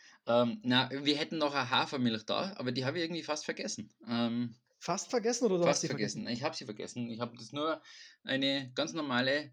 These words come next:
Speaker 1: ganze stinknormale Kuhmilch da.
Speaker 2: Ei,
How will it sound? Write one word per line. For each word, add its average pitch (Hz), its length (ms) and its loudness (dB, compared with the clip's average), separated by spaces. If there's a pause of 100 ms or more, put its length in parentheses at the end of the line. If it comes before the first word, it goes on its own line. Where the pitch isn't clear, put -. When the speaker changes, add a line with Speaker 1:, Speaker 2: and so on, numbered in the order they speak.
Speaker 1:
ganze 123 320 0
stinknormale 135 840 4
Kuhmilch 123 400 -2
da. 80 200 -4 (2000)
Speaker 2:
Ei, 151 140 2